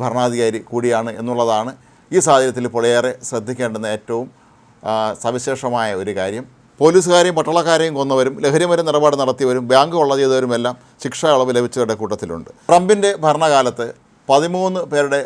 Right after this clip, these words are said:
വധശിക്ഷയാണ് നടപ്പിലാക്കിയിരുന്നത്. ഒരുപക്ഷേ അമേരിക്കയുടെ ചരിത്രത്തിൽ ഏറ്റവും അധികം പേരെ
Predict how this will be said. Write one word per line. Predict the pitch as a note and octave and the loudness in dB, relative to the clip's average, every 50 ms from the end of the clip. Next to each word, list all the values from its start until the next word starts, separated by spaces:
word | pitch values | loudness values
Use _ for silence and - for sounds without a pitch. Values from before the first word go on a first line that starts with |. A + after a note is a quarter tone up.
| - B2 | -2 -2
വധശിക്ഷയാണ് | A#2+ B2 - C3+ A#2 - - B2+ A#2 A2 A2 A2 A2 A2 - - G#2+ | -2 -2 -2 -6 -10 -6 -4 -4 -2 -2 -4 -6 -8 -14 -12 -10 -8
നടപ്പിലാക്കിയിരുന്നത്. | G2+ G#2 - G#2+ G2 F#2+ F#2 - G2+ F2+ F2 F2+ G2+ G#2+ | -8 -8 -6 -6 -6 -6 -6 -8 -12 -12 -10 -8 -8 -8
ഒരുപക്ഷേ | A2+ A#2 A2 C3+ C#3 B2 | -6 -8 -8 -6 -6 -6
അമേരിക്കയുടെ | A#2 B2 A#2+ A2+ C3 B2+ A2 B2 | -4 -4 -4 -4 -6 -6 -6 -6
ചരിത്രത്തിൽ | A#2 A2+ B2 A#2 - C3 B2+ B2+ _ _ _ _ _ - B2+ C#3 | -6 -8 -8 -10 -10 -12 -14 -14 _ _ _ _ _ 0 0 0
ഏറ്റവും | C#3 - E3+ D3+ D3 | 2 2 2 2 2
അധികം | C#3 C#3 C3 A#2+ B2+ | 2 0 -2 0 0
പേരെ | B2 A#2+ B2 B2+ | 0 0 0 -2